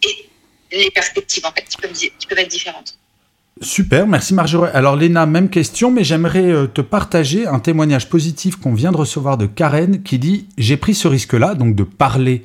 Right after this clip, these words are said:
Speaker 2: à sa manageuse toxique ou son manager toxique. « Donc j'ai pris ce risque-là semaine dernière et au final, mon N plus un m'a remercié parce qu'elle a à peine trois semaines d'ancienneté. » Comme quoi, ben, euh, ça peut marcher également de temps en temps. Léna, toi, c'est, euh,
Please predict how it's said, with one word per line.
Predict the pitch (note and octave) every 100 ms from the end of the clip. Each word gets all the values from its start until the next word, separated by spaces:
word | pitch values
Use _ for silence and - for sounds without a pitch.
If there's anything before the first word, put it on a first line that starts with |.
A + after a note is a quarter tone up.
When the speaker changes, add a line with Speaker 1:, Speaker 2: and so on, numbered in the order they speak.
| - - - _ -
Speaker 2:
à | G#2+ G#2
sa | - A#2
manageuse | A#2 A2+ A2 A2 G#2
toxique | - G#2+ - C3 -
ou |
son | G2+ A#2
manager | A#2 A2 G#2 A2
toxique. « | A2 G#2 - F#3 G3 - - - -
Donc | B2 B2
j'ai | C#3
pris | - A3
ce | -
risque-là | D3+ C#3 - B2+ B2+ A#2+
semaine | - D#3+ F3+ F3
dernière | C#3 B2+ B2+ A#2+ A2+ G2+
et | G#2+
au | D3+
final, | F3+ - B2+ C#3
mon | F#3 A#2 -
N | F3+ F3+
plus | E3+ C#3+
un | C#3+
m'a | G#2+
remercié | G#2+ F3 A#2+ - - C#3+ -
parce | B2 A2
qu'elle | B2+ A2
a | G#2 - _ _ _ -
à | E3+
peine | F3 D3+ D3 F3+ F3 -
trois | A#2+ B2+
semaines | - C#3 C#3
d'ancienneté. » | A#2+ G#2+ B2 A2 F#2+ F2+ - - - - -
Comme | - A#2
quoi, | G#2+ D#3+ - -
ben, | A2 G2 G#2 G2 F#2+
euh, | F#2+ F#2 F2+
ça | - F2+
peut | - E3
marcher | F#3 A#2+ - - F3+
également | D3+ A2 G#2 D3+
de | E3 A2
temps | C3+ B2
en |
temps. | C3 D#3+ C3
Léna, | C#3 D3+ D3 B2+
toi, | - A2
c'est, | G#2 - G#2
euh, | G2